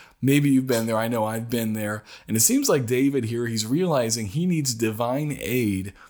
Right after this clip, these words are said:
to be able to keep what God has,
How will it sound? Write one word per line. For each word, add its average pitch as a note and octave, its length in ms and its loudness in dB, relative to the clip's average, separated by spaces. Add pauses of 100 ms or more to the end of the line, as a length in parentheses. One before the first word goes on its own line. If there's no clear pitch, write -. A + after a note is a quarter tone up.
(140)
to A#2+ 80 0
be A#2+ 200 0
able A#2 220 -2
to A2 220 -4
keep F3 500 -4
what A2 300 0
God A#2 240 -4
has, A#2 560 -4